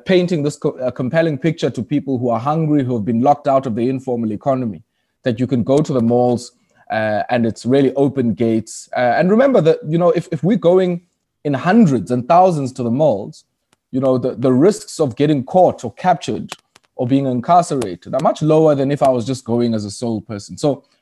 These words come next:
so the collective action de-risks the process, but the collective action itself is foundationally wrong because it doesn't lead to any liberatory or emancipating project. But it's being used and mobilized for people whose real target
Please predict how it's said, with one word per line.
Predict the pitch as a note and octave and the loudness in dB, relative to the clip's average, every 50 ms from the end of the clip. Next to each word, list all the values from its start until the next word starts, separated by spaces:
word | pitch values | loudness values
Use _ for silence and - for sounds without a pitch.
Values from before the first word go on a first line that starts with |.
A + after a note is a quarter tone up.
| _ _ - | _ _ -4
so | - D3+ | -2 0
the | C#3+ C3+ | 0 0
collective | - E3+ D#3 G#3 B3 B3 - F#3 D#3+ | 2 2 4 4 4 2 2 2 2
action | F3+ G#3 G#3 - - - F#2+ G2+ B2 D#3 _ _ _ _ _ _ _ _ _ | 2 2 0 -2 -6 -8 -8 -10 -12 -16 _ _ _ _ _ _ _ _ _
de-risks | - D#3 F#3 G3 D3+ C3 C#3+ E3+ E3+ - - - - | 2 4 4 6 4 4 2 2 0 -4 -10 -8 -4
the | C3 A#2+ | -4 -2
process, | - - F#3+ A3+ A3+ F#3+ - - - - D#3 - - _ _ _ _ _ _ | 0 2 2 2 2 0 -2 -8 -12 -12 -14 -18 -20 _ _ _ _ _ _
but | - D3+ - | -2 -2 0
the | D#3 | 0
collective | - E3 E3+ G#3+ G#3+ - E3 D#3 | 0 0 0 2 0 2 2 2
action | D#3 D#3 - - - C#3+ C#3 | 2 2 0 -4 -6 -6 -6
itself | B2+ - - D3+ C#3+ - C#3 | -4 0 0 0 0 0 -2
is | B2 - | -2 0
foundationally | D3+ C#3 B2+ A#2+ B2 C3+ C3 - C#3 C3 B2+ B2+ B2 | 2 2 2 2 0 -2 -2 -2 -4 -4 -4 -4 0
wrong | C3+ F#3+ G#3+ E3 C#3 C3 A2 | 2 2 2 2 0 -2 -6
because | B2 - C#3 B2 | -6 -6 -4 -4
it | C3+ B2+ | -2 -2
doesn't | C#3+ C#3+ C#3+ C#3+ E3 E3 D3+ - _ _ - - _ _ _ | 0 0 0 0 -2 -4 -4 -6 _ _ -18 -18 _ _ _
lead | G2+ B2 D3+ D#3 C3 - | 2 2 4 4 2 0
to | D3+ - - | -4 -2 -2
any | D3+ D3 D3 D3 | 0 2 2 4
liberatory | B2+ B2 A#2+ A2+ B2 A#2 B2 B2+ C3 C3 C3 - C3 B2+ B2 A2+ | 4 4 2 2 0 2 2 2 2 0 0 0 0 0 0 0
or | G#2 - | -2 -4
emancipating | A#2+ A#2 A#2 A#2 B2 A#2 B2 A#2 - B2+ A#2 G#2 C3 A#2 A2+ | -2 0 0 0 0 0 -4 -6 -6 -6 -6 -4 -4 -6 -4
project. | - G3 G#3 F#3 B2 - - - _ _ _ _ _ _ _ _ _ _ _ _ _ - | -2 0 0 0 -2 -6 -12 -16 _ _ _ _ _ _ _ _ _ _ _ _ _ -2
But | C#3 C#3+ | 0 0
it's | B2+ - | 0 2
being | D3 F3+ F#3+ F3 | 2 4 4 4
used | C#3+ C3+ E3 F#3 G3+ G#3 F#3 E3+ | 4 4 6 6 6 6 6 4
and | E3 D3 C#3+ | 2 2 2
mobilized | D3 D3 D3+ C3+ C3 B2 A2 G2+ F2+ G2 B2 D3+ - | 2 2 4 2 2 0 0 -2 -4 -6 -8 -8 -8
for | _ - C3 | _ -6 -6
people | - - F3 F3 E3 F3 D#3+ C#3+ | -2 0 0 0 2 2 0 0
whose | B2+ C3+ C3 A2+ A2 | 2 0 -2 -2 0
real | A2+ C#3+ G3 A#3 C4 A#3+ | 2 2 4 4 4 2
target | - - C#3 G#2+ F2+ D#2 F#2+ - - | 0 -2 -4 -4 -4 -8 -12 -14 -16